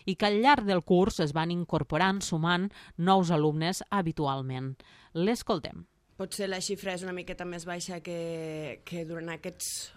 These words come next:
Speaker 2: altres cursos, però sempre tenim l'expectativa de, de que durant el curs es vagin afegint,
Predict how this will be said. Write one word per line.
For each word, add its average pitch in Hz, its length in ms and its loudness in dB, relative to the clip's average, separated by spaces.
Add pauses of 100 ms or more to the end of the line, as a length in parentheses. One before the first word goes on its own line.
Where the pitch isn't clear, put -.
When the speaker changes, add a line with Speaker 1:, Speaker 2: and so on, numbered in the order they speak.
(100)
Speaker 2:
altres 165 340 -6
cursos, 247 460 -8
però 175 480 -2
sempre 202 320 -2
tenim 190 260 -4
l'expectativa 180 720 -4
de, 165 400 -2 (720)
de 170 320 -6
que 175 240 -2
durant 175 240 -4
el 156 160 -8
curs 185 240 -4
es 180 160 -4 (320)
vagin 180 320 -4
afegint, 170 600 -6